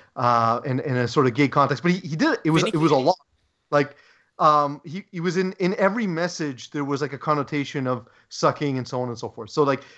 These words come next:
Speaker 1: that's, uh, that, that's kind of where it didn't look great for him.
Speaker 3: Sucking
Speaker 1: Like you
Speaker 3: a
Speaker 1: said,
Speaker 3: lot of corks.
Speaker 1: I don't think,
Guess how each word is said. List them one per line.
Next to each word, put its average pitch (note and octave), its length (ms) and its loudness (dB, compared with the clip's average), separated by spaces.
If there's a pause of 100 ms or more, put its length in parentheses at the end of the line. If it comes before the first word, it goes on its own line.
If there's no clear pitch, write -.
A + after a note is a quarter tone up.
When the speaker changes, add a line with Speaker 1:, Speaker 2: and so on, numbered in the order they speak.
(140)
Speaker 1:
that's, D#3+ 420 2
uh, C3 360 -2 (440)
that, E3+ 220 -6
that's F3+ 240 0
kind F3+ 300 -2
of C3+ 220 -4
where D3 720 2
it C#3+ 160 -8
didn't F#3+ 280 4
look E3+ 200 0
great D3 260 0
for C3+ 220 -8
him. D#3 300 -8 (320)
Speaker 3:
Sucking - 200 0
Speaker 1:
Like G3+ 120 6
you F#3 60 6
Speaker 3:
a - 20 4 (100)
Speaker 1:
said, D#3 40 6
Speaker 3:
lot D#3+ 160 4
of C#3+ 100 -6
corks. C3+ 480 -12 (560)
Speaker 1:
I F#3 80 2
don't A#3+ 300 0
think, A3+ 320 -6